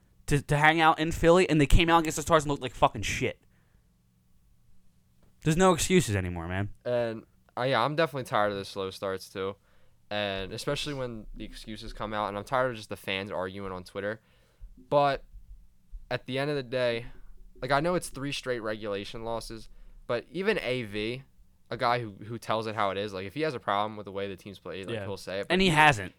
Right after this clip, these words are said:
Speaker 2: even so far, yeah, he's been kinda like, "They're just going along the course. They'll figure it out."
Speaker 1: And I do agree to some extent that, like, they've looked good,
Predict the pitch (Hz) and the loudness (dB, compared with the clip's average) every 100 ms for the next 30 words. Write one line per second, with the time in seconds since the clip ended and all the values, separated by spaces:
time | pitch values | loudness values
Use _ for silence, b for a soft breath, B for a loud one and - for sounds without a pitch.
0 | - 170 190 - 165 151 143 123 117 104 | -6 -4 -4 -2 -2 0 2 2 2 -2
1 | 127 135 131 127 117 107 101 - 110 110 | -6 -10 -6 -4 -2 -2 -4 -6 -10 -8
2 | 107 - 107 104 107 104 87 - 117 90 | -8 -4 -4 -2 -4 -6 -8 -6 -6 -4
3 | 117 117 107 101 98 92 107 92 - - | -8 -8 -6 -6 -4 -2 -2 -4 -8 -20
4 | - - _ _ - 214 247 233 226 254 | -20 -20 _ _ 0 4 6 6 6 6
5 | 175 151 196 208 165 - 180 170 - 156 | 6 6 6 6 4 4 4 2 0 0
6 | 151 151 131 120 117 131 123 110 - - | 0 -2 -4 -4 2 2 2 0 -2 -4
7 | 113 117 143 | 2 4 4